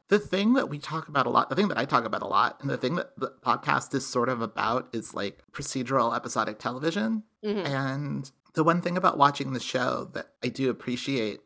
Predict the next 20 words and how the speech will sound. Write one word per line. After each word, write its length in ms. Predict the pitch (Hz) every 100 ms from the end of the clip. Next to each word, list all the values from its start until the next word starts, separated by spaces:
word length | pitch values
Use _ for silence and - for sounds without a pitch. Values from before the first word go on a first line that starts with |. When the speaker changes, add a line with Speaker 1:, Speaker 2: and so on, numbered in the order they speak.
| _
Speaker 1:
is 240 | 123 107
that 200 | - - -
it 220 | 113 -
does 240 | 123 139
seem 260 | - 123 120
like 220 | 110 107
to 120 | -
be 220 | 127 107 107
a 60 |
skill 320 | 104 - 110
that 180 | 104 -
we've 180 | 107 -
lost 320 | 90 - -
a 60 | -
little, 360 | 55 50 50 _
you 80 | 143
know? 160 | 165 175
Speaker 2:
Totally. 260 | 220 226 - -
Speaker 1:
And, 180 | 175 170
like, 300 | 160 139